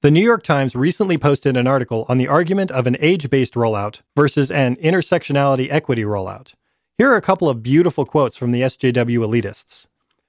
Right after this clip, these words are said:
Mark Lipsitch, an infectious disease epidemiologist at Harvard's T H Chan School of Public Health, argued that teachers should not be included as essential workers if a central goal of the committee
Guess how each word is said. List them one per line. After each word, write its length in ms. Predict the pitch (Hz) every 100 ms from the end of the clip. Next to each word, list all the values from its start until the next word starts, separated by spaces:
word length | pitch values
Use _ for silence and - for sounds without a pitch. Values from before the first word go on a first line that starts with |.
| _
Mark 220 | - 214 -
Lipsitch, 580 | 185 - 107 - - _ _
an 120 | 147
infectious 540 | 139 127 196 - 196 -
disease 420 | 143 123 165 147 -
epidemiologist 840 | 147 170 170 151 131 117 127 -
at 100 | 120
Harvard's 460 | - 151 139 123 -
T 260 | - 175
H 240 | 156 147 -
Chan 320 | - 165 156
School 300 | - 147 151
of 80 | 123
Public 280 | 139 165 -
Health, 320 | 110 107 _ _ _ _ -
argued 280 | 208 240
that 120 | 185 -
teachers 380 | 240 - 131
should 180 | - 135
not 220 | 131 165
be 100 | 170
included 460 | 190 170 - 123 120
as 140 | 117
essential 400 | 120 - 110 113
workers 500 | 110 151 110 110 - - -
if 100 | 135
a 60 | 139
central 320 | 180 180 175
goal 220 | 151 156
of 80 | 139
the 80 | 139
committee 440 | 135 175 147 113